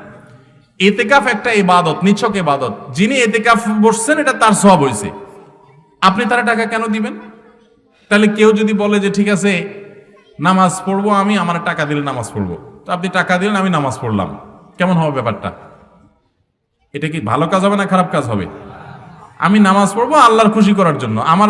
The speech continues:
যদি আপনি মা-, টাকা দেন প্রতি ওয়াক্তে দুইশো করে টাকা দিবেন, আমি ভাই পাঁচ ওয়াক্ত পড়বো, একদিন দেন নাই টাকা প-, নামাজ পড়বো না। এটা যেরকম হয়ে গেল এতেকাফকারীকে টাকা দিয়ে রাখাটা একই রকম, কারণ ওইটা যেরকম ইবাদত এটাও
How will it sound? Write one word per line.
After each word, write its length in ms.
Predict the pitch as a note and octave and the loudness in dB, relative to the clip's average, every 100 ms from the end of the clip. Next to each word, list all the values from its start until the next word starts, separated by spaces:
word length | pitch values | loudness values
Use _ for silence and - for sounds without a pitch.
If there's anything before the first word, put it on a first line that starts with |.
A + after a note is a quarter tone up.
| G#3 | 2
যদি 120 | G#3+ G#3 | -2 -2
আপনি 120 | G#3 G3 | -2 -2
মা-, 120 | E3+ F#3 | -2 -2
টাকা 160 | E3+ F3+ | 0 -2
দেন 120 | A3 G#3+ | -2 -4
প্রতি 180 | F#3 F#3+ | -2 -2
ওয়াক্তে 280 | E3+ - G3+ F3 | -2 -2 -4 -2
দুইশো 180 | D3 D#3+ | -2 -4
করে 120 | E3+ E3+ | -6 -6
টাকা 140 | F3 D#3 D3+ | -4 -4 -4
দিবেন, 200 | E3+ G3 | -4 -4
আমি 120 | D3 C#3 | -4 -4
ভাই 100 | C3 C3 | -4 -6
পাঁচ 100 | A#2+ | -6
ওয়াক্ত 160 | A2+ A2 G#2+ | -6 -8 -6
পড়বো, 220 | G2+ F2+ F2 - D#3+ | -6 -6 -12 -8 -6
একদিন 220 | D3+ E3+ D#3 | -2 -2 -2
দেন 120 | E3+ | -2
নাই 80 | G3+ G#3 | -4 -6
টাকা 120 | D#3 D3+ | -6 -6
প-, 80 | D3 C#3 | -6 -6
নামাজ 180 | C3 B2+ | -8 -4
পড়বো 220 | F#3+ C3+ F#2+ | -2 -2 -4
না। 60 | E2 - - - - _ _ - | -8 -14 -20 -20 -20 _ _ -8
এটা 200 | F3 G#3 F#3 | -2 2 4
যেরকম 300 | G#3 G#3 - G#3 | 6 6 8 8
হয়ে 160 | B3 B3 | 8 4
গেল 140 | C4+ C#4+ F#3 E3 F#3 | 6 6 4 0 -2
এতেকাফকারীকে 920 | F#3 G3+ G3+ G3 - F#3 F#3+ G3+ G#3+ A3+ G3+ | -2 -2 0 0 -2 -2 0 0 -2 -4 -2
টাকা 200 | E3+ F3 E3 | 0 0 0
দিয়ে 140 | E3+ D#3 | 0 2
রাখাটা 380 | D3+ F3 F#3+ A#3 C4 G#3+ | 2 2 0 -2 0 2
একই 160 | G#3 A#2+ | 4 4
রকম, 200 | G2 - - - - - - _ - | 0 -8 -14 -18 -20 -20 -20 _ -4
কারণ 140 | F3 G3 | -4 0
ওইটা 180 | G3 G#3+ | 2 4
যেরকম 240 | A3 A3 A3+ A3+ | 4 2 2 4
ইবাদত 280 | A#3 B3+ - F3 | 4 4 2 2
এটাও 280 | F#3+ A3+ | 6 8